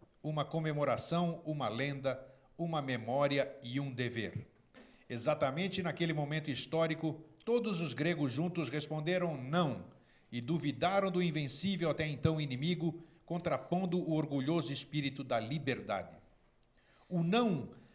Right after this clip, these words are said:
representa a mais alta conquista da unidade e da determinação dos gregos.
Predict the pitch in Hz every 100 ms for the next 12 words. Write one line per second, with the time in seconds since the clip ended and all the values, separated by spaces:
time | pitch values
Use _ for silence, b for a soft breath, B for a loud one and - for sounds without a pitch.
0 | B 165 165 170 143 208 202 170 208 208
1 | 135 190 208 208 180 165 - 196 196 180
2 | 175 165 147 123 170 165 170 160 160 160
3 | 151 147 139 - 156 135 110 127 107 -
4 | - - -